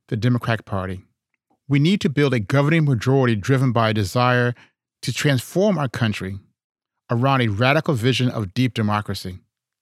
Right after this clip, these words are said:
in all spheres of our lives, consistently elevating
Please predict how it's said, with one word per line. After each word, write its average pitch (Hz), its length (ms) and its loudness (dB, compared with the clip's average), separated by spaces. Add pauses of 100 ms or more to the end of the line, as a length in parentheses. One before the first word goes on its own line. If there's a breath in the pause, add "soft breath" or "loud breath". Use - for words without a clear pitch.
in 113 80 -4
all 131 180 0
spheres 123 320 -2
of 107 80 -2
our 104 120 0
lives, 95 520 -6 (800)
consistently - 600 -2
elevating 107 640 0